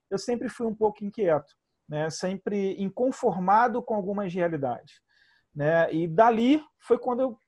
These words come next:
passei a estudar um pouco mais, né? Comecei a ver Steve Jobs, por exemplo, o que aconteceu com, com, com ele. É um cara que montou a sua própria empresa e foi demitido da própria empresa. Enfim, você tem uma série de pessoas, né, que você vai identificando o que que é um troublemaker.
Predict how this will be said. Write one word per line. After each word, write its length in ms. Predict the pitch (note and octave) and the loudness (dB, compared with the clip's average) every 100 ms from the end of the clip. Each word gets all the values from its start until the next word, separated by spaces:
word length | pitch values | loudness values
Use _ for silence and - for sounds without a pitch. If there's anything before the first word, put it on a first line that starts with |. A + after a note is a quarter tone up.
| _ _ | _ _
passei 360 | A3 G#3+ - B3+ | 0 0 0 0
a 40 | |
estudar 320 | B3 - G3+ | 0 -2 -2
um 80 | G3 | -2
pouco 240 | - F#3 F3 | -4 -8 -4
mais, 320 | C#3+ B2 C3 | -4 -4 -6
né? 100 | C#3 | -8
Comecei 400 | D#3 D#3 - G3 | -8 -12 -6 -6
a 60 | |
ver 180 | E3+ E3 | -4 -6
Steve 240 | - E3 C3 | -6 -8 -2
Jobs, 480 | D#3 D#3+ D3 - | 4 6 4 0
por 160 | - D3 | -8 -4
exemplo, 300 | C3+ D3+ C#3+ | -2 -2 -6
o 20 | |
que 80 | - | -8
aconteceu 340 | E3+ D3 - | -8 -8 -8
com, 120 | D3+ D3 - | -12 -12 -10
com, 120 | D#3 D3+ _ | -8 -8 _
com 100 | E3 | -2
ele. 380 | D#3 D#3+ D3+ D3+ - - - - | 2 4 4 0 -4 -20 -14 -2
É 80 | |
um 140 | E3+ F3+ | 0 2
cara 280 | F#3+ E3+ E3 | 4 6 6
que 120 | F3 | 2
montou 240 | E3 D#3+ | 0 0
a 40 | E3 | 0
sua 160 | - | 2
própria 320 | D3+ D#3+ D#3+ | 4 2 2
empresa 380 | D#3 D3+ D#3 D3 | -2 4 6 6
e 40 | D3 | 2
foi 140 | D#3 | 0
demitido 340 | D#3 D3 E3+ | 0 -2 -2
da 120 | D3+ C#3+ | 0 2
própria 300 | D3+ C3+ B2 | 0 0 -4
empresa. 500 | D#3+ F#3 F3 D3+ F3+ F#3+ A3 | 2 6 8 6 4 -4 -6
Enfim, 320 | A3+ G#3 D3+ | -4 -4 -4
você 240 | D3+ E3 | -4 -4
tem 280 | E3 A#3 C#4 _ _ _ - | -4 -4 -4 _ _ _ -8
uma 180 | F3+ F#3+ | -4 -4
série 420 | - C4 D4+ C4 | 0 4 4 4
de 220 | A3+ G3 - | -6 -6 -2
pessoas, 720 | G3+ - G#3 C4 A3 C#3 - | -2 2 4 6 6 4 2
né, 160 | F3+ | -4
que 60 | F#3 | -4
você 240 | G3+ - G#3 | -6 -2 2
vai 200 | G#3 B3+ | 2 2
identificando 600 | A3+ G#3+ - G3+ A3+ A#3 | -2 -6 -8 -6 -4 -6
o 20 | |
que 140 | A#3 | -4
que 140 | B3 G#3 | -4 -2
é 40 | |
um 80 | G#3 | -4
troublemaker. 600 | F#3+ F#3 F3 D3 C3 C3 | -2 -2 0 -2 -6 -12